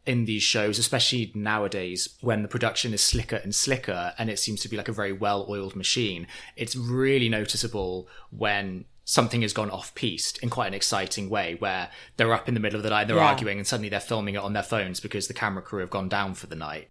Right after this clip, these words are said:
Speaker 2: Yes, yeah.
Speaker 1: So you know that there's a lot of blanks that need to be filled that the show can't really fill, because you sort of need a producer to explain it, but of course the producer is this sort of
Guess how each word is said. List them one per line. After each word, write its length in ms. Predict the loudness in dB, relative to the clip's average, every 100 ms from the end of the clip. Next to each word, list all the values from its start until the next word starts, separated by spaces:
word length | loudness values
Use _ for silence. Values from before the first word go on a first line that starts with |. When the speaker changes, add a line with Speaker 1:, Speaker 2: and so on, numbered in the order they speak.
| -2
Speaker 2:
Yes, 480 | 4 4 4 -2
yeah. 360 | 2 2 2 -2
Speaker 1:
So 140 | 4
you 200 | 6 8
know 300 | 6 10 10
that 100 | 10
there's 180 | 8 6
a 60 | 8
lot 160 | 6
of 100 | 4
blanks 360 | 6 4 4 0
that 100 | 0
need 200 | 2 2
to 120 | 0
be 80 | -6
filled 380 | 0 2 2 0
that 160 | -4
the 60 | 0
show 400 | 2 2 2 -2
can't 440 | -2 2 4 4
really 340 | 0 -6 -6 -10
fill, 580 | -12 -6 0 0 0 -6
because 340 | -8 -6 -4
you 60 | -2
sort 180 | -2 -2
of 120 | -2
need 200 | -4 -4
a 40 |
producer 400 | -6 -4 -4 -4
to 80 | -4
explain 420 | -2 2 4 4
it, 140 | 2 -2
but 80 | -6
of 80 |
course 260 | -4 -2 -2
the 60 | -4
producer 500 | -6 -4 -2 -2 -2
is 200 | -4 -2
this 120 | -2
sort 200 | -2 -2
of 200 | -4